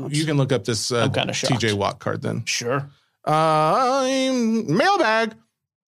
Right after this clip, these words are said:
Speaker 2: Mailbag comes to us from Ross Steen.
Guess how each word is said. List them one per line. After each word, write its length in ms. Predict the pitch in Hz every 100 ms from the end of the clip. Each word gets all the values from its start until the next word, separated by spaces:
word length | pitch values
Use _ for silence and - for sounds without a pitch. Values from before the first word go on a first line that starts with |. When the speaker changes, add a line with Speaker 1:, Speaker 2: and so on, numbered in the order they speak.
| _
Speaker 2:
Mailbag 680 | - 202 359 392 285 208 180
comes 360 | 185 165 160 -
to 100 | 147
us 180 | 139 139
from 440 | 143 127 127 139 _ _ -
Ross 640 | 120 135 208 339 330 - -
Steen. 1000 | - - - 294 349 285 156 117 98 92